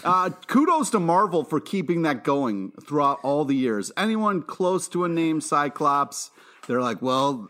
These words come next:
he's gotta be an asshole." So I'm glad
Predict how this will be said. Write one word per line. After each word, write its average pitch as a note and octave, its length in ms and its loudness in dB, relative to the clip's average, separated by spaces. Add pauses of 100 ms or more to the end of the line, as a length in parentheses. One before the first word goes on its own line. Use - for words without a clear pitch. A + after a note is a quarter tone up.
he's A#2 280 -2
gotta B2 240 0
be C3+ 160 0
an B2+ 100 2
asshole." F#2+ 520 -6
So D3+ 240 -2
I'm D#3 180 0
glad C#3+ 680 0